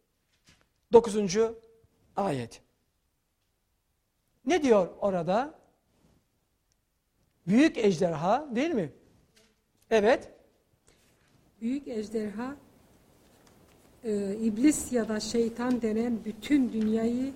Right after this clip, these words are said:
Speaker 2: saptıran o eski yılan melekleriyle birlikte yeryüzünde, yeryüzüne atıldı.
Speaker 1: Bakın, açık mı değil mi? Çok açık değil mi? Çok açık ve net. Büyük ejderha kim bu? İblis diye adlandırılan ve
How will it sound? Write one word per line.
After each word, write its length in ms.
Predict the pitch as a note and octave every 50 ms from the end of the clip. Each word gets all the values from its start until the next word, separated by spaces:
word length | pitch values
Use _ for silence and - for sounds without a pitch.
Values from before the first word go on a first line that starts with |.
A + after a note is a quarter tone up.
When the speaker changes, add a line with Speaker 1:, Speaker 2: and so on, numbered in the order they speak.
| - -
Speaker 2:
saptıran 680 | - - - G#3+ G#3 - - - G#3+ A3+ A#3+ B3 A#3+ A#3+ A3+
o 80 | A3 B3+ -
eski 400 | B3+ A3+ G#3+ - - - - C4
yılan 500 | B3 A3 G3+ G#3 G3 G#3 A#3 B3 C4 C4 - - - - - - - -
melekleriyle 680 | G3 G3 G#3 G#3+ G#3 G#3 - A3+ A#3+ A#3+ A#3 G3+ F3
birlikte 420 | G#3 G3+ G3+ G#3 G3+ - - B3
yeryüzünde, 800 | A#3+ A3+ G3+ G#3+ A#3 A3+ G#3+ G#3 F#3+ - - G#3+ G#3 G3+ G3+ A3 B3+ - - G#3+
yeryüzüne 520 | G3+ A3+ A#3 A3+ A3 G#3 F#3+ G#3+ A#3 A#3+
atıldı. 400 | A3 G3 - - G3+ F#3+ F#3 - F#3 - -
Speaker 1:
Bakın, 260 | G3 - G3+ E3+ D3 - - _ _ _ _ _ _ -
açık 300 | A3+ G3+ - E4 E4 -
mı 120 | D#4+ D4+
değil 140 | C4+ C#4 C4
mi? 140 | A3+ F3+ D#3
Çok 200 | - C#4 D4 -
açık 260 | A#3+ - - G3 D3+
değil 160 | - D#4+ F#4
mi? 200 | E4 A3 D3+ C#3+ - - _ _ _
Çok 160 | - C4+ C#4 C#4 -
açık 280 | A3 G#3+ - C4 G#3 G#3+
ve 100 | G#3+ G3+
net. 240 | F3+ D3 - - - _ _ _ _ _ _ _ _ _ _ _ _ - - -
Büyük 220 | A#3 C#4+ D#4 -
ejderha 840 | C#4 C4 A#3+ G#3 - C4+ C4+ B3+ A3+ A3 C#4+ D#4+ E4+ F4 F4 - - -
kim 220 | - D4+ C4+ A3+
bu? 120 | C4 D4+
İblis 600 | D#4 A#3+ B3 A#3 G3+ G#3+ A#3 A3+ F3+ - - - - - _ _ _ -
diye 340 | G3 A#3 A#3+ A#3 F#3+ F3+ - - - - - _ _ _ _ _ _ _ _ -
adlandırılan 800 | - A#3 A#3+ A#3+ B3+ C4 B3+ B3 A3 A#3+ A#3 A3 A3 G#3+ G3 F#3
ve 60 | F3